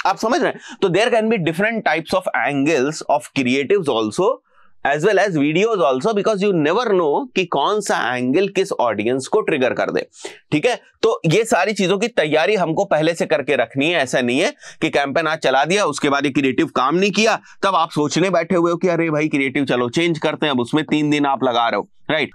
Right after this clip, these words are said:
So आज के टाइम में अगर मैं डिफाइन करने की कोशिश करूं तो एक अच्छा मीडिया बायर कौन है? जो टेस्टिंग काफी फास्ट कर रहा है,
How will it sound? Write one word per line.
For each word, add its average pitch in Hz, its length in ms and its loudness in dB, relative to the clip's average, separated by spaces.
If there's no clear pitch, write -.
So 170 180 0
आज 165 200 0
के 226 80 0
टाइम 170 280 0
में 208 80 2
अगर 185 180 0
मैं 185 140 -2
डिफाइन 156 340 -2
करने 156 240 0
की 151 100 -6
कोशिश 120 400 -4
करूं 120 340 -2
तो 185 60 2
एक 196 100 0
अच्छा 214 320 0
मीडिया 220 340 2
बायर 208 180 0
कौन 220 260 -2
है? 214 80 0
जो 208 140 0
टेस्टिंग 202 440 -2
काफी 214 220 0
फास्ट 165 420 -2
कर 98 180 -2
रहा - 120 -4
है, - 60 -20